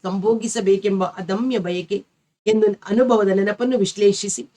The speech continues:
ಸರಿಯಾಗಿ ವಿಂಗಡಿಸಿ ಅರ್ಥವು ಸ್ಫುಟವಾಗುವಂತೆ ಮಾಡುವಾಗ ಹುಚ್ಚು ಪ್ರಾಯದಲ್ಲಿ ಹೀಗೆ ಬಿಡಿಸಿ ನೋಡುವುದು ಕಷ್ಟವಾಗಿತ್ತೆಂಬ ಅರಿವು ಈಗ ಮೂಡುತ್ತಿದೆ, ಈಗ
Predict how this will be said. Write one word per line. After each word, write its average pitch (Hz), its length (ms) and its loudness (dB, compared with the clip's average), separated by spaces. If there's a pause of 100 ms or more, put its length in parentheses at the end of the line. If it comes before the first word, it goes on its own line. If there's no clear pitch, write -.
(260)
ಸರಿಯಾಗಿ 285 440 2
ವಿಂಗಡಿಸಿ 226 460 2
ಅರ್ಥವು 233 420 0
ಸ್ಫುಟವಾಗುವಂತೆ 226 800 0
ಮಾಡುವಾಗ 190 540 2 (360)
ಹುಚ್ಚು 311 300 0
ಪ್ರಾಯದಲ್ಲಿ 247 540 2
ಹೀಗೆ 214 300 2
ಬಿಡಿಸಿ 220 340 -2
ನೋಡುವುದು 220 480 2
ಕಷ್ಟವಾಗಿತ್ತೆಂಬ 214 920 0
ಅರಿವು 247 360 -4
ಈಗ 233 280 -4
ಮೂಡುತ್ತಿದೆ, 190 540 0 (400)
ಈಗ 269 180 4